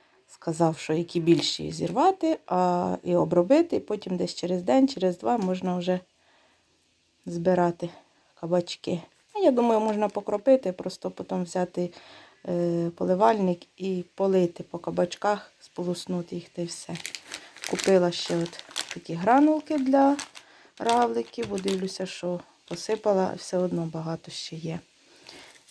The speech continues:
І появилися у нього знову насіння кабачків. Ось цих. Ось такі вони йдуть. Одна штучка п'ять гривень. Я хочу ось там, де в мене редиска, вирвати. І посадю там дві ямочки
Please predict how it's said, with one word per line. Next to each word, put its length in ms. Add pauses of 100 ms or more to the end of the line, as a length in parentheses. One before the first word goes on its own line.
(100)
І 220
появилися 640
у 60
нього 260
знову 380 (180)
насіння 460
кабачків. 600 (420)
Ось 120
цих. 340 (400)
Ось 100
такі 320
вони 260
йдуть. 400 (840)
Одна 320
штучка 420
п'ять 460
гривень. 460 (520)
Я 80
хочу 260
ось 120
там, 200
де 80
в 40
мене 240
редиска, 520 (160)
вирвати. 480
І 20
посадю 400
там 240 (1040)
дві 300
ямочки 580